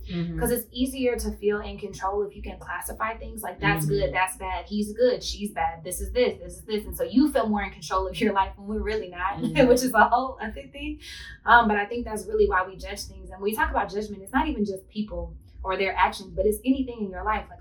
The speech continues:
Speaker 2: "Oh, this is the, a great opportunity. This is a terrible opportunity." Like, even
Speaker 1: Mm-hmm.
Speaker 2: thinking about it like that.
Speaker 1: Mm-hmm. Yep. And then you can also be holding resentment, which I think we kind of were starting to mention as well,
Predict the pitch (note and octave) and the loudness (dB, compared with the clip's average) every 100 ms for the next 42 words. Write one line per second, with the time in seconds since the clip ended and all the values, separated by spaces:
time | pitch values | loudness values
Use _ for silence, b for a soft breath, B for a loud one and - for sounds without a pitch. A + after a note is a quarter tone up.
0 | B3 A3 B3+ B3+ - G#3 - - - F#3 | -6 -4 -4 -6 -8 -10 -14 -12 -12 -4
1 | C4+ D4 G#3+ - G3 F3 D#3+ G3+ F#3 F3 | -2 4 4 4 -10 -8 -6 -6 -8 -14
2 | - G#3+ F#3+ - - - - - - - | 0 2 2 -2 -8 -14 -14 -14 -14 -18
3 | B B E3+ F#3 G#3 A3+ G#3 G#3+ F#3+ F3+ | B B -2 0 2 0 0 -4 -8 -4
4 | F3+ - - - F#3+ F3 E3 D#3+ D3+ D3 | -4 -6 -14 -10 -6 -4 -4 -4 -4 -6
5 | - - E3+ E3 - B B - F#3+ A3+ | -10 0 0 0 -4 B B -2 4 4
6 | A#3 G#3 D#3 D3 - C#3+ C#3+ C#3+ C#3 C#3 | 4 0 2 0 -2 -10 -8 -8 -8 -12
7 | C3+ C3+ C3+ C3+ C#3+ D3 D3+ D3 D3+ C#3 | -12 -10 -8 -8 -10 -6 -4 -4 -8 -10
8 | C3+ C3 - - - D3 C3+ C#3 C#3 D3 | -8 -10 -14 -18 -8 -2 -2 -2 -6 -8
9 | C#3 C3+ B2+ C#3 C3+ C3+ - | -10 -12 -10 -6 -4 -4 -6